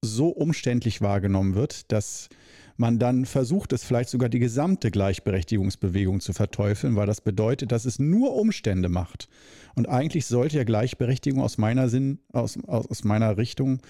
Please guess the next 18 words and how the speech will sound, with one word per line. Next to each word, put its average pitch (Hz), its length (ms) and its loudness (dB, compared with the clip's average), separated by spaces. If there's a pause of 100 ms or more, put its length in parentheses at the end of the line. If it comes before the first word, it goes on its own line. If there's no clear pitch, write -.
(220)
aus - 200 -4
na-, 107 180 2
meiner 107 340 2
Meinung 110 500 2
nach 110 380 0
die 107 200 0
Dinge 113 240 2
vereinfachen 113 680 -2
und 98 60 2
nicht 98 180 -4
verkomplizieren. 101 920 -2 (800)
Ähm, 101 580 2 (220)
das, - 580 -6
also 107 180 0
ich - 160 -4
denke, 127 220 0
der 117 100 2
Schlüssel, 147 580 0